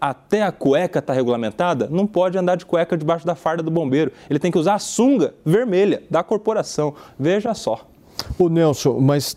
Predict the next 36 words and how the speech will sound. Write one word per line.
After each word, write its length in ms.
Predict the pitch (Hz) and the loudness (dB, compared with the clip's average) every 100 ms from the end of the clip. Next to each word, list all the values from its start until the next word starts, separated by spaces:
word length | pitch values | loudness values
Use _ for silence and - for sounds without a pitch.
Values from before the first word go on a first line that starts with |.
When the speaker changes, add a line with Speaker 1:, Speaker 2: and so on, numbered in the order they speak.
| - | -4
Speaker 2:
tudo 220 | 202 175 | 0 0
isso 160 | 175 - | -2 0
que 60 | |
você 200 | 143 - | 0 0
falou 220 | 139 135 | -2 -2
tem 160 | 151 175 | 0 2
um 140 | 185 | 2
acréscimo 600 | 180 - 147 143 - 131 | 0 0 0 -2 0 0
também, 380 | 120 120 110 123 | 2 0 2 2
né, 160 | 127 131 | 2 0
que 100 | 147 | 0
é 60 | |
justamente 800 | 127 170 - - 127 131 156 - 185 | 0 -2 -2 -2 0 0 -2 -2 0
o 120 | 196 | 0
histórico 640 | 202 - 165 170 131 - | -2 -2 0 2 0 -2
de 160 | 104 110 | -2 0
Jair 340 | 104 107 104 | 0 0 2
Bolsonaro 680 | 98 104 101 - 98 101 127 | 0 0 -2 -2 0 0 0
de 80 | 139 | 0
uma 100 | 156 | -2
espécie 420 | 139 - 143 - | -2 -2 -2 -2
de 400 | 156 160 156 117 | 0 2 4 2
sindicalismo 960 | 95 - 151 147 - 170 139 139 110 101 | 0 0 0 0 0 2 4 2 0 -2
pra 160 | 104 | 0
essa 220 | 101 - 95 | 0 -2 -4
corporação, 680 | 107 - 98 87 - 87 76 | -4 -2 -2 -2 -2 -4 0
né, 120 | 104 | 0
a 80 | 98 | 0
luta 320 | 104 117 101 | 0 0 -4
pelas 440 | - 104 92 - | -2 -2 -2 -8
pautas, 480 | - 110 117 113 - | -4 -2 -2 -8 -8
porque 240 | - 131 | -6 -2
se 100 | 156 | 0
a 40 | 156 | 0
gente 160 | 156 160 | 0 0
analisar, 520 | 147 143 127 160 | 2 2 2 -2